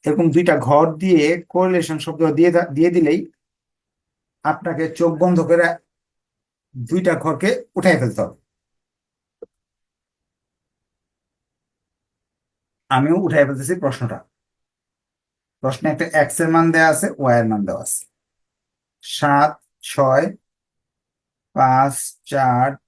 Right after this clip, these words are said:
তিন, দুই, এক, এক। ওয়াই এর মান দেওয়া আছে আঠারো, ষোলো, চোদ্দ, বারো,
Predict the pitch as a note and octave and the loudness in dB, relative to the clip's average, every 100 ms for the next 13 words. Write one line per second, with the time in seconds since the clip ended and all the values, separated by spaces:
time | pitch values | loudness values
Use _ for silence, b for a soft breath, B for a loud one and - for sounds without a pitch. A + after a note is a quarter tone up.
0 | - C3+ B2 A#2+ D3 D#3 B2+ A2 B2 A#2+ | -12 -6 -4 -4 -6 -8 -8 -8 -6 -4
1 | A2+ C3 - - _ _ _ _ _ C#3+ | -4 -4 -6 -14 _ _ _ _ _ -8
2 | B2 - _ _ B2+ B2+ - _ _ _ | -8 -10 _ _ -4 -4 -6 _ _ _
3 | _ _ _ _ _ - C3+ C#3+ C#3+ C#3+ | _ _ _ _ _ 0 4 4 4 2
4 | C#3 C3+ C3+ B2 C#3 - B2+ B2 C3 C3+ | 2 0 0 -2 -4 -4 -6 -4 -2 2
5 | C#3 C#3 B2+ - C3 B2+ B2+ B2+ C#3 G#3 | 2 2 -2 -6 -2 -2 -2 -2 -4 -6
6 | _ _ _ _ _ _ _ - C3+ C3 | _ _ _ _ _ _ _ -10 -6 -4
7 | B2 A#2 C3+ C3+ C#3 C#3+ C#3 A#2+ - A#2 | -6 -2 2 4 4 4 0 -8 -2 2
8 | A#2 A#2+ A#2+ C3 C3+ D3 | 4 4 0 0 -2 -2